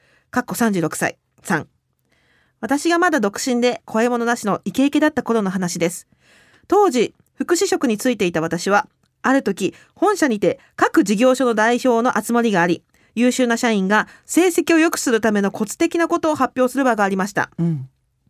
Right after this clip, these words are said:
Speaker 1: そこに我が事業所の代表者として選ばれた私が本社へ行くこととなり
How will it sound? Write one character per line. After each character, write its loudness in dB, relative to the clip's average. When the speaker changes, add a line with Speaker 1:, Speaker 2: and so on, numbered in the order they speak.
Speaker 1:
そ -2
こ 0
に 0
我 2
が 2
事 -4
業 4
所 0
の 0
代 2
表 4
者 -4
と -4
し -8
て -4
選 0
ば -2
れ -2
た -2
私 -4
が 0
本 2
社 2
へ 0
行 -4
く -20
こ 2
と 0
と -2
な 2
り -4